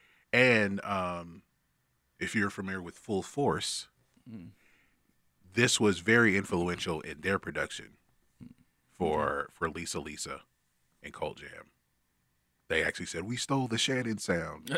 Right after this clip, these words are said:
Speaker 2: <laughs>
Speaker 1: Okay. Uh, number five, Last Night a D J Saved My Life <laughs> by In Deep.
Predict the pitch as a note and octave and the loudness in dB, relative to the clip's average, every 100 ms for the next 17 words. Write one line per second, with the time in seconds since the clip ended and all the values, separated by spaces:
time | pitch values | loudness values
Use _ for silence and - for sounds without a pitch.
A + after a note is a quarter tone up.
0 | F3+ - - - _ _ _ _ D#4+ - | -2 -4 -6 -20 _ _ _ _ -10 -8
1 | - - _ _ _ _ - - B2+ - | -10 -10 _ _ _ _ -20 -18 -18 -18
2 | _ _ - - - - - - F2+ F2+ | _ _ -20 -20 -20 -20 -12 0 4 4
3 | F#2+ A#2 G2+ - D3 C3 G2+ F#2 G2+ - | 4 4 2 6 8 10 10 8 4 -6
4 | _ _ _ _ D#3 G#2+ C#3 C#3+ C#3 C3+ | _ _ _ _ 4 6 6 6 6 6
5 | G#2+ A#2+ B2+ B2 A2+ - A#2+ A#2 A2+ A2+ | 6 4 2 4 2 2 4 6 6 6
6 | G#2 A2 D2+ - - _ - - - - | 6 4 4 -2 -18 _ -10 -4 -4 -4
7 | - - - - C3 - - F#2+ F#2 F#2 | -10 -18 -2 4 4 2 -2 6 6 6
8 | F2 A2 F#2+ G2+ - - | 4 2 2 0 0 -6